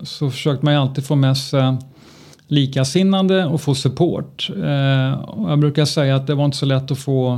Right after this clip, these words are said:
någon svensk institution att engagera sig i det här. Eh, utan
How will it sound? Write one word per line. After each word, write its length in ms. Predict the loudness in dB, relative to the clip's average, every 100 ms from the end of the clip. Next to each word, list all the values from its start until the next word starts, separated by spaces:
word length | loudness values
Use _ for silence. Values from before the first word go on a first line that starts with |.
| -4
någon 600 | 0 2 2 2 0 -2
svensk 500 | -4 0 2 0 0
institution 560 | 0 0 -2 -2 0 0
att 300 | -2 -6 -8 0
engagera 600 | 2 2 0 0 0 -2
sig 140 | 0
i 20 |
det 60 | 2
här. 240 | 2 0 -4 -12 -20 -20 -20 -20 -16 -6
Eh, 1000 | -4 -2 -2 0 0 0 -2 -4 -2 0
utan 560 | 0 2 2 2 0